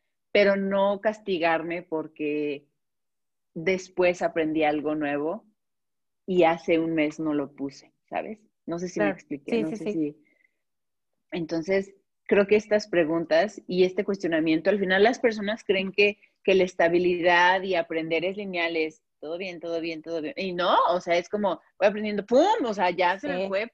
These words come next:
Speaker 1: eh, para arriba esta parte de estabilidad, pero en dos días estoy bien y de repente no, ¿sabes qué? O sea,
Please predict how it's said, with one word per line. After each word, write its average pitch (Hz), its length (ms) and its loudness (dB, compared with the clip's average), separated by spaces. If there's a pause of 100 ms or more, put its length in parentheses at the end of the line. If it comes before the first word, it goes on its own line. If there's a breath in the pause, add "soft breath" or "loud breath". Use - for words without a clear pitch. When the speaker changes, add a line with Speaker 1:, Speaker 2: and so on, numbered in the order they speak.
Speaker 1:
eh, 180 360 -4
para 170 140 2
arriba 175 540 -2
esta 185 300 -8
parte 175 340 -2
de 185 140 -6
estabilidad, 165 800 -4 (300)
pero 208 200 2
en 208 280 -6
dos 214 200 -6
días 226 240 -8
estoy 214 320 -6
bien 202 360 -2
y 185 80 -6
de 185 80 4
repente 180 360 -2
no, 190 180 -4
¿sabes 170 340 -6
qué? 180 260 -2
O 175 80 -8
sea, 139 240 -2